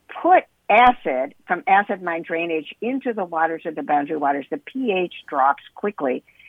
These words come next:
and aquatic life dies, aquatic life as we know it. The Boundary Waters is twenty-four percent water. So to say, "We want your deep pockets so you can fix it when you're all done,"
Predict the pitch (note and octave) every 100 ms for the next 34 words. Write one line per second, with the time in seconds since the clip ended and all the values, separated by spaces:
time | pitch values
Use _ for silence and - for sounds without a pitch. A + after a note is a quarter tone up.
0 | - F3 E3 - G3+ G3 G3+ F3 E3 E3
1 | D3+ _ _ _ - E3+ C#3 F#2+ G#2 -
2 | _ _ - E3+ D#3+ D#3+ D3 C#3+ D#3+ C#3+
3 | D3 C#3 C3 A#2+ - - - _ D#3 F3
4 | F#3+ A#3 G#3+ F3+ E3 D3+ - - E3+ E3+
5 | - C#3 - - C#3 - B2 A2+ - -
6 | _ - _ _ _ B3 A3+ - G#3+ -
7 | A#3+ A3 G3+ A#3 A3+ A3 F#3+ F3+ D#3+ G#3
8 | A3 - - G#3 G#3 F#3 - F#3 F3 G3+
9 | F3+ D3+ - _ C4 C#4+ - F#3 - F3+
10 | E3+ E3 D#3 E3+ E3+ E3 G3 F#3 E3